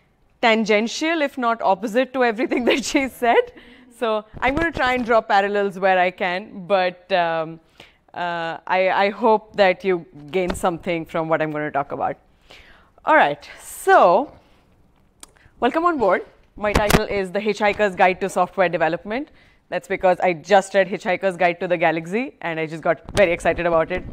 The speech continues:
Um, I tried to find more metaphors to match Hitchhiker's Guide, but, uh, I think I'm not <laughs> as creative as Douglas Adams, so I couldn't really do that.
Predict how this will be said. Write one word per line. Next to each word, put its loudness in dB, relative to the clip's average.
Um, -2
I 4
tried 2
to -2
find -2
more 2
metaphors 0
to -4
match -2
Hitchhiker's -2
Guide, -2
but, -2
uh, 2
I -2
think -10
I'm -8
not -4
<laughs> 2
as -8
creative 0
as 6
Douglas 0
Adams, 0
so -4
I -2
couldn't -6
really -6
do -6
that. -6